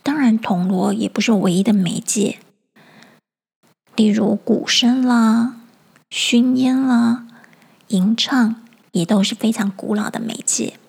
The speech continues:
所以每次在敲响了铜锣，除了意识会瞬间的凝聚与被打开，即便你从来没有关心什么魔法故事，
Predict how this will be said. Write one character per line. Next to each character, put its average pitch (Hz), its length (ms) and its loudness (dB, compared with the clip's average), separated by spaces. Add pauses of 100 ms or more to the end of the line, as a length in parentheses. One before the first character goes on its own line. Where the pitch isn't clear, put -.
(1000)
所 - 180 -2
以 320 100 0
每 277 260 2
次 226 480 0
在 240 160 0
敲 262 360 -2
响 220 260 -2
了 214 140 -8
铜 208 360 -6
锣， 214 280 -4 (320)
除 262 160 -2
了 294 160 -4
意 302 160 0
识 269 320 -2
会 285 160 -4
瞬 277 320 -2
间 262 180 0
的 247 100 4
凝 208 320 2
聚 220 460 0
与 202 140 -4 (120)
被 226 200 0
打 - 280 -10
开， 208 360 -4 (1040)
即 - 220 -2
便 359 200 -2
你 269 80 2
从 208 300 0
来 226 180 4
没 226 160 4
有 233 140 2
关 220 260 2
心 233 220 2
什 - 160 -2
么 185 160 0
魔 196 300 2
法 196 180 -2
故 226 260 -4
事， 220 380 0